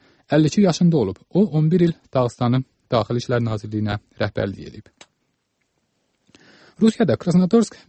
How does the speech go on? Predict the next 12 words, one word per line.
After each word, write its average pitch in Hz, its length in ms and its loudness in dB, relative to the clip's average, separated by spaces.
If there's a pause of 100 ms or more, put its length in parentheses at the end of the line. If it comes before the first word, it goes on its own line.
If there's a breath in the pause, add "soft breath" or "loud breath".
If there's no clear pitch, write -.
şəhərində 165 500 2
güclü 170 400 0
qasırğadan 147 600 0
altmışdan 139 440 0
çox 160 220 -4
adam 147 240 2
yaralanıb. 117 400 0 (400 soft breath)
Fövqəladə 139 440 0
Hallar 135 280 0
Nazirliyi 127 460 0 (340 soft breath)
qasırğadan 165 640 2
onlarla 180 420 4